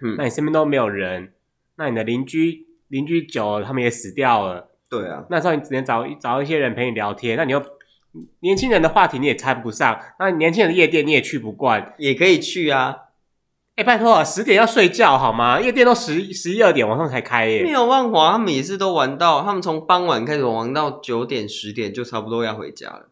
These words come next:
Speaker 2: 对啊，因为回家
Speaker 1: 因为我看他们的足迹差不多也是这个时间。
Speaker 2: 因为要回家睡觉啊。
Speaker 1: <laughs> 还要睡觉？
Speaker 2: 对啊，十点啊。哎，夜店谁跟你那边十点回家？夜店都玩，玩到三四点好吗？
Speaker 1: 夜店十点才要去不是吗？才要离-，才要进场欸。
Speaker 2: 对啊，
Speaker 1: 嗯。
Speaker 2: 因为大家越玩越会越多人，十一点之后，那你知道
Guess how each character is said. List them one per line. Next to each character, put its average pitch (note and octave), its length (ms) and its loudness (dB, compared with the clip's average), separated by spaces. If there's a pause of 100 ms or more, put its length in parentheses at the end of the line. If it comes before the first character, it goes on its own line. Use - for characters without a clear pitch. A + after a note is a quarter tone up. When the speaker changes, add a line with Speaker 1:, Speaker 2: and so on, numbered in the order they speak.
(200)
Speaker 2:
对 A3 80 2
啊， G#3 80 4
因 A#3+ 60 4
为 B3 60 4
回 - 80 4
家 - 20 6
Speaker 1:
因 - 20 8
为 F#3+ 60 6
我 F#3 40 6
看 G#3 120 2
他 G#3 100 2
们 F3+ 60 0
的 E3+ 80 2
足 A#3 200 -6
迹 D3 160 -6
差 D3 160 0
不 B2+ 60 -4
多 B2+ 240 -2
也 F#2 100 -6
是 A#2 160 -10
这 A2+ 120 -8
个 A2 100 -6
时 F2+ 160 -14
间。 D#2 180 -16 (220)
Speaker 2:
因 A#3+ 60 -2
为 - 20 4
要 B3 100 6
回 G3+ 80 6
家 F#3+ 120 2
睡 E3+ 260 2
觉 C#3 300 4
啊。 G2 340 0 (120)
Speaker 1:
<laughs> - 120 -16
还 B2 140 -10
要 D#3+ 80 -2
睡 D#3 180 -6
觉？ D#3+ 80 -14 (160)
Speaker 2:
对 F4+ 100 2
啊， E4+ 140 8
十 G#3 240 0
点 A3+ 320 6
啊。 A3 240 4 (100)
哎， - 360 0
夜 D4 200 8
店 B3+ 280 4
谁 G#3 160 4
跟 C#4+ 80 4
你 A#3+ 60 6
那 A#3 80 6
边 C4 60 8
十 A#3 200 2
点 G3+ 160 6
回 D3+ 180 4
家？ F3+ 260 4
夜 C#4 80 -2
店 C#4+ 120 2
都 C4 80 4
玩， F3+ 180 4
玩 F3 100 2
到 B3+ 120 6
三 A#3+ 260 4
四 A#3 180 -4
点 D#3+ 160 4
好 C#3 160 4
吗？ C#3+ 360 6
Speaker 1:
夜 - 40 -2
店 C#4 160 -2
十 G#3+ 200 -6
点 G#3+ 120 2
才 D#3+ 120 2
要 F3+ 140 6
去 F#3 300 -6
不 B2+ 120 -4
是 C#3+ 160 -4
吗？ A#2 180 0
才 A#2 80 -4
要 D#3 80 0
离-， C#3+ 340 -4
才 E3+ 120 -4
要 D3+ 100 2
进 D#3 240 -4
场 A2+ 300 -8
欸。 - 200 -20
Speaker 2:
对 C4+ 300 2
啊， A#3 380 4
Speaker 1:
嗯。 A#3 80 -6
Speaker 2:
因 - 60 -8
为 B3 60 0
大 C4 220 4
家 A#3+ 80 -10
越 B3+ 180 4
玩 D3 200 6
越 F3+ 80 6
会 F3+ 120 4
越 E3+ 160 4
多 D3 200 2
人， B2 100 2
十 C3 220 -6
一 D#3+ 160 2
点 A#2+ 280 0
之 B2 140 -4
后， C#3 140 4
那 F3+ 100 0
你 A3+ 60 4
知 D3 80 2
道 G#3+ 200 4